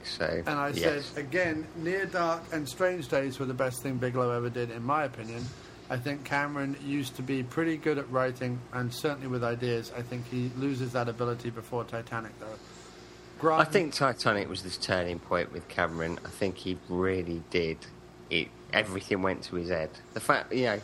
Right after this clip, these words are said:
Speaker 1: 'cause now he could walk into any studio in Hollywood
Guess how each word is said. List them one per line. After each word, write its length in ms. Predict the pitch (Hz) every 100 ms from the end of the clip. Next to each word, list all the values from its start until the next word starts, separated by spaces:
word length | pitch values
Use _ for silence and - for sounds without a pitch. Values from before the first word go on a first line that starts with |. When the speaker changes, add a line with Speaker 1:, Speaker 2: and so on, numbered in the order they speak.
| -
Speaker 1:
'cause 180 | 127 117
now 300 | 135 104 95
he 100 | 101
could 180 | - -
walk 240 | 107 -
into 260 | 104 - 110
any 200 | 113 104
studio 560 | - 107 104 101 95
in 240 | 92 95 95 -
Hollywood 540 | 104 95 90 - 90